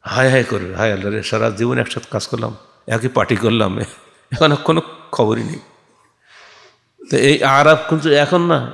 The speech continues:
এ, এ দেখে আর আমি খালি বলি, ওই আয়াতটা খালি মনে আসে। এটা আরাফ দেশে, ডিভাইডার দেশে।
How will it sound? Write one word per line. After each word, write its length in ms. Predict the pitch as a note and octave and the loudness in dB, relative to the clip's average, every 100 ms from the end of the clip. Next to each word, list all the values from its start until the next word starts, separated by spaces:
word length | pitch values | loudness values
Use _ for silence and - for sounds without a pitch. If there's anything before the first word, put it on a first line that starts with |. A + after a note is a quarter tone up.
| C3+ | -2
এ, 320 | C3 C3+ C#3+ | -2 2 0
এ 40 | |
দেখে 280 | A#2 C3+ C#3 | 2 0 2
আর 60 | C#3+ | 0
আমি 100 | C#3 | 0
খালি 200 | C#3+ C3 | -2 0
বলি, 260 | A2 G#2 | 2 2
ওই 80 | A2+ | 2
আয়াতটা 280 | A2+ A#2 C#3 | 2 0 0
খালি 140 | C3 | 0
মনে 220 | G#2+ G2+ F#2+ | 0 0 -2
আসে। 180 | - - - _ _ _ _ _ | -4 -12 -20 _ _ _ _ _
এটা 200 | B2 C3+ | 0 2
আরাফ 220 | B2+ C#3 C#3 | 4 4 4
দেশে, 300 | D3+ C3+ G2 A#2 A2 | 2 0 -2 -6 -2
ডিভাইডার 380 | A#2 C3+ C3 F#2 | 4 6 6 2
দেশে। 260 | F2+ - | -2 -12